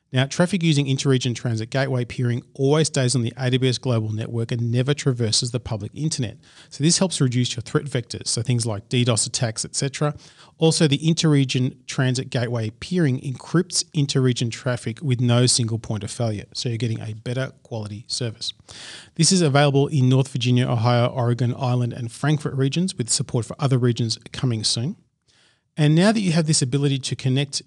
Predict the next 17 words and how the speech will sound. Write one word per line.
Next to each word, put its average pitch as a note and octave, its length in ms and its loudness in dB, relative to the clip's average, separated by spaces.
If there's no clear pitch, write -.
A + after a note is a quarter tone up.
uh, A#2+ 500 -4
your A2+ 500 -6
global C#3+ 500 2
network C#3 440 2
and B2 140 -2
create C3+ 500 0
the B2+ 160 -2
network C3+ 340 -2
of B2+ 120 -2
your A#2+ 80 0
dreams, C#3 400 -2
you D#3+ 100 4
now, E3+ 200 2
of D#3+ 60 -4
course, E3 280 2
have D#3 340 -2
the C#3 400 0